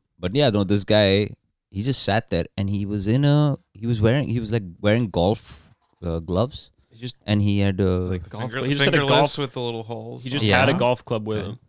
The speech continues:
Speaker 1: And he had a golf
Speaker 2: Just a
Speaker 1: club with him.
Speaker 3: Okay.
Speaker 1: And
Speaker 3: Was
Speaker 1: then
Speaker 3: that, is that a Bob Hope? Did he have the golf club? He would say the thing and then do, like, a
Speaker 1: Maybe it
Speaker 3: swing.
Speaker 1: was Bob Hope. But I, maybe he was doing a Bob Hope thing. But he was wearing a golf shirt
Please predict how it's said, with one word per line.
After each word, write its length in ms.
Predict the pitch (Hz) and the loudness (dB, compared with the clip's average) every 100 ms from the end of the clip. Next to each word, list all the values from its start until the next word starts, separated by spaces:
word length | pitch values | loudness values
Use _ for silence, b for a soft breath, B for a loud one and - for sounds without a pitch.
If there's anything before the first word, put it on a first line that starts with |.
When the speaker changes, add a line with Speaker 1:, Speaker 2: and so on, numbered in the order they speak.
| - | -2
Speaker 1:
And 100 | 107 | 4
he 60 | 113 | 6
had 100 | 127 | 6
a 60 | |
golf 280 | 113 101 110 | 6 6 4
Speaker 2:
Just 60 | 123 | 4
a 20 | |
Speaker 1:
club 240 | 135 127 | 4 4
with 260 | 107 131 - | 4 2 2
him. 320 | 85 82 131 - _ | 0 0 -6 -10 _
Speaker 3:
Okay. 300 | - 98 95 113 | -4 -2 -2 0
Speaker 1:
And 160 | 101 | 2
Speaker 3:
Was 80 | 113 | 2
Speaker 1:
then 100 | 107 | 4
Speaker 3:
that, 260 | 113 110 - 101 | 4 2 -2 -10
is 140 | 101 104 | -10 -8
that 100 | 101 | -8
a 60 | - 107 | -10 -16
Bob 280 | 107 104 107 | -2 0 0
Hope? 300 | 104 113 127 | -2 -6 -8
Did 120 | - | -10
he 120 | 104 110 | -8 -8
have 120 | 113 | -10
the 80 | 117 | -16
golf 460 | 117 113 113 _ 127 | -12 -12 -12 _ _
club? 300 | 135 120 120 123 | -14 -10 -8 -8
He 120 | 113 | -10
would 140 | 107 | -10
say 200 | - 107 104 | -10 -10 -10
the 100 | 95 | -12
thing 320 | - 104 107 | -10 -8 -8
and 160 | 104 | -10
then 240 | 101 98 95 - | -10 -12 -14 -12
do, 140 | 98 | -10
like, 340 | 98 95 90 | -10 -10 -14
a 40 | 98 85 | -10 -4
Speaker 1:
Maybe 240 | 90 98 | 0 2
it 20 | |
Speaker 3:
swing. 60 | 92 | 4
Speaker 1:
was 140 | 98 | 2
Bob 260 | 90 92 92 | 2 2 4
Hope. 320 | - 147 101 95 | 0 -2 -4 0
But 200 | 107 - | 2 4
I, 160 | 113 | 2
maybe 240 | 101 107 123 | 2 2 2
he 60 | 131 | 2
was 80 | |
doing 160 | 113 113 | 2 2
a 40 | |
Bob 280 | 98 90 90 | 2 2 4
Hope 200 | 92 147 | 2 0
thing. 120 | - 90 | -2 2
But 180 | 98 95 | 2 2
he 120 | 107 | 0
was 160 | 110 98 | 2 4
wearing 240 | 107 123 | 2 4
a 60 | 123 | 2
golf 300 | 104 123 - | 4 2 2
shirt 340 | - 92 95 | 0 -2 -2